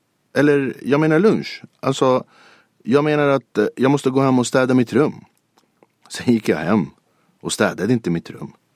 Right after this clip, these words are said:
För nu är det sommar och jag gör som jag vill. Jag älskar sommaren. Kannibaler i djuraffären.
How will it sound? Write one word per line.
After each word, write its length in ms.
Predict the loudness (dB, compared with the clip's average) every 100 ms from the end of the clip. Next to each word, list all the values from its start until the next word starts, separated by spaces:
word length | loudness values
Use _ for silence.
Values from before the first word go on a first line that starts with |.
| _ _ _ _ _ _ _ _ _ _
För 120 | 0
nu 180 | 2 2
är 60 | 0
det 100 | -2
sommar 680 | -2 -2 0 0 -2 0
och 60 | 0
jag 140 | 2
gör 140 | 0 -2
som 180 | 0
jag 120 | 0 2
vill. 260 | 0 -4 -20 _ _ -6
Jag 140 | -6 -8 -12
älskar 440 | -12 -10 -10 -8
sommaren. 520 | -8 -6 -6 -6 -8 -14 _ _ _ _ _ _ -4
Kannibaler 840 | 0 2 2 2 2 2 2 -2 -6 _ _ _
i 80 | -6
djuraffären. 1000 | 0 0 0 -2 -8 -4 -2 -2 -8